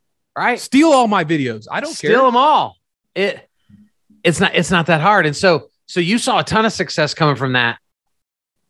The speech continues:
Speaker 1: As far as consistency goes, Phil, like, how many reels are you doing a week? How many times are you posting a week? I know, you know, Michelle's real big, as am I, on engagement and, like,
Speaker 2: Yep.
Speaker 1: giving engagement, not just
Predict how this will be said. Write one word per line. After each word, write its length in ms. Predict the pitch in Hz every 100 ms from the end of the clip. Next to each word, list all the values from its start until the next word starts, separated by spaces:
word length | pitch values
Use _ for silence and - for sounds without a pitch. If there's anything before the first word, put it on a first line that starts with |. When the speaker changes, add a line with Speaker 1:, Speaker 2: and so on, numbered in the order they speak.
| -
Speaker 1:
As 160 | 170 -
far 260 | 214 233
as 140 | 240 -
consistency 800 | 170 147 - 190 - 160 - 143
goes, 420 | 131 127 120 -
Phil, 260 | - 131 127
like, 300 | 120 117 _ _ _ _ _ _ -
how 180 | - 185
many 160 | 214
reels 280 | 180 180 160
are 40 | 165
you 120 | 156
doing 220 | 151 151
a 80 | 139
week? 440 | 135 135 131 - _ _ _ _
How 140 | - 165
many 180 | 190 170
times 280 | 156 165 143
are 20 |
you 80 | 139
posting 460 | 170 165 - 156
a 60 | 147
week? 380 | 143 143 139 - _ _ _ _ -
I 80 |
know, 320 | 151 160 156 151
you 140 | 151
know, 80 | 147
Michelle's 500 | 143 131 160 160 139
real 160 | 156
big, 380 | 135 143 143 139 131
as 260 | 143 139
am 120 | 139
I, 400 | 127 123 127 147 - _ _ -
on 400 | 135 139 135 135
engagement 760 | 151 139 131 135 135 123 175 175 _ _ _ -
and, 160 | 143
like, 160 | 139 135
Speaker 2:
Yep. 180 | 127 113
Speaker 1:
giving 420 | 151 170 190 185
engagement, 720 | 185 170 180 185 175 190 156
not 220 | 143 147
just 500 | 127 147 143 - -